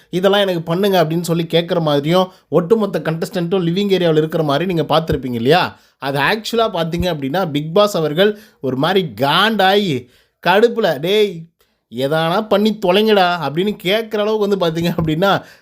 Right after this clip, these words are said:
லிட்ரலா வந்து இருந்தது. So, அது என்ன அப்படிங்கிறத பத்தி இந்த வீடியோல முழுசா வந்து பார்க்கலாம். So, இந்த வீடியோக்கு போறதுக்கு முன்னாடி நம்மளோட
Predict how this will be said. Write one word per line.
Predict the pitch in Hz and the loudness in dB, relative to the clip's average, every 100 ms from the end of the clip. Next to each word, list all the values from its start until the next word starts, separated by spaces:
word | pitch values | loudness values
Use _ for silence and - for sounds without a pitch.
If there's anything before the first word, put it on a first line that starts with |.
| - | -6
லிட்ரலா | 151 165 - 214 214 | -4 -4 -2 0 2
வந்து | 202 170 | 0 -2
இருந்தது. | 165 143 160 208 | -4 -4 -4 -4
So, | - 143 | -4 -2
அது | 139 | 0
என்ன | 156 202 | 0 -2
அப்படிங்கிறத | 175 170 156 139 | -2 -4 -4 -4
பத்தி | 143 175 | -6 -6
இந்த | 151 | -4
வீடியோல | 156 160 151 | -2 0 0
முழுசா | 135 147 165 | 0 0 0
வந்து | 143 135 | -2 0
பார்க்கலாம். | 127 117 147 240 247 - - | 0 0 0 0 -2 -14 -6
So, | - | 0
இந்த | 190 233 | 2 2
வீடியோக்கு | 226 208 180 | 2 0 0
போறதுக்கு | 170 165 160 | -4 -6 -6
முன்னாடி | 165 185 | -4 -4
நம்மளோட | 165 170 165 | -2 -2 -4